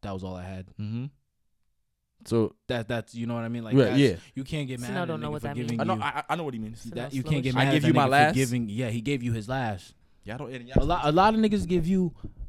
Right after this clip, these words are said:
Speaker 2: they don't
Speaker 1: the
Speaker 2: appreciate that,
Speaker 1: <laughs>
Speaker 2: Max.
Speaker 1: a lot of
Speaker 2: They don't
Speaker 1: niggas ain't
Speaker 2: appreciate
Speaker 1: really
Speaker 2: it.
Speaker 1: that nice, yo.
Speaker 2: Okay. Many, anyways, anyways, let's move on to this. Max, I wanna know the answer to this. Let's, let's end this with this. Fellas, if you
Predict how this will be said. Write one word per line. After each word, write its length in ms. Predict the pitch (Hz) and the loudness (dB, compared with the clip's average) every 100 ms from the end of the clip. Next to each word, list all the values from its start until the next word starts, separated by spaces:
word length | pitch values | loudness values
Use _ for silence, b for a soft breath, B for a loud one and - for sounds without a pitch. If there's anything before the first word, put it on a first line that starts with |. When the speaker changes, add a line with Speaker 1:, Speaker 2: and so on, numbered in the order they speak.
| - - - - | -14 -20 -20 -14
Speaker 2:
they 80 | 135 | -10
don't 140 | 156 | -4
Speaker 1:
the 80 | 131 | -4
Speaker 2:
appreciate 180 | 135 139 | -4 2
that, 100 | 135 | 6
Speaker 1:
<laughs> 580 | - 180 120 139 117 - | 6 6 4 0 0 0
Speaker 2:
Max. 260 | 143 - | 0 -2
Speaker 1:
a 40 | 160 120 | -6 -6
lot 120 | 143 | -8
of 40 | 339 | -4
Speaker 2:
They 40 | - | -2
don't 100 | - | 0
Speaker 1:
niggas 40 | |
ain't 100 | 226 | 0
Speaker 2:
appreciate 40 | 196 | 2
Speaker 1:
really 140 | 170 | 2
Speaker 2:
it. 40 | 131 | 0
Speaker 1:
that 60 | 107 | -2
nice, 280 | 110 110 - | -6 -8 -8
yo. 100 | 95 | -10
Speaker 2:
Okay. 280 | 104 110 113 b b b b - | -8 -8 -10 b b b b -10
Many, 200 | 139 147 | -8 -4
anyways, 360 | 147 156 151 143 - | -4 0 0 0 -6
anyways, 560 | 143 160 113 107 110 - _ _ - | -6 -2 0 0 -4 -12 _ _ -14
let's 220 | 123 131 | -10 -8
move 160 | 135 117 | -6 -6
on 80 | 113 | -6
to 100 | 113 | -6
this. 160 | 107 | -8
Max, 300 | 117 131 104 - | -4 -4 -6 -4
I 120 | 151 | -2
wanna 160 | 151 | 0
know 80 | 120 | -2
the 100 | 107 | -4
answer 160 | 104 101 | -6 -10
to 100 | 95 | -12
this. 220 | 90 - - - | -14 -14 -18 -16
Let's, 140 | - - | -14 -2
let's 220 | 147 - - | 0 0 0
end 200 | 135 123 | 0 2
this 160 | 131 | 0
with 120 | 104 | 0
this. 280 | - 90 - b b b b b b b b _ _ _ _ _ _ _ - | -4 -6 -8 b b b b b b b b _ _ _ _ _ _ _ -20
Fellas, 360 | - 123 104 92 | -4 -2 0 -2
if 200 | 101 - | -8 -4
you 320 | 156 185 196 | -2 0 -2